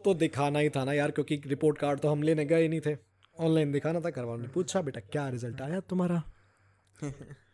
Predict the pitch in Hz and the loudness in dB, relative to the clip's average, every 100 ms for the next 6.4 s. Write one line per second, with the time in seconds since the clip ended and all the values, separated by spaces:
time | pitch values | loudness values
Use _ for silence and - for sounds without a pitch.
0 | _ - - - _ _ - 143 123 147 | _ -18 -18 -18 _ _ -14 -8 -6 -6
1 | - 180 165 160 165 - - 131 127 123 | -8 -8 -6 -4 -6 -8 -6 -4 -2 -6
2 | 131 - 135 - - - 135 131 131 131 | -8 -6 -8 -8 -10 -10 -8 -4 -4 -6
3 | 131 131 120 117 117 117 117 - 113 123 | -6 -8 -6 -8 -8 -8 -10 -10 -10 -8
4 | 117 123 113 113 127 120 _ _ _ _ | -6 -6 -8 -10 -14 -18 _ _ _ _
5 | _ _ _ _ _ _ _ - 131 180 | _ _ _ _ _ _ _ -8 -6 -6
6 | - 139 135 | -6 -6 -6